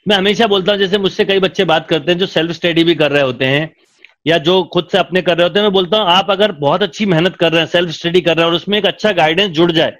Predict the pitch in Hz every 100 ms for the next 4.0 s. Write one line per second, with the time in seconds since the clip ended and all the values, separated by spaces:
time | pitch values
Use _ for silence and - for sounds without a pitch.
0 | _ _ _ - 214 233 208 208 233 220
1 | 190 196 185 226 185 196 214 196 160 151
2 | 135 139 156 190 160 113 - _ _ -
3 | 240 208 151 220 233 208 233 - _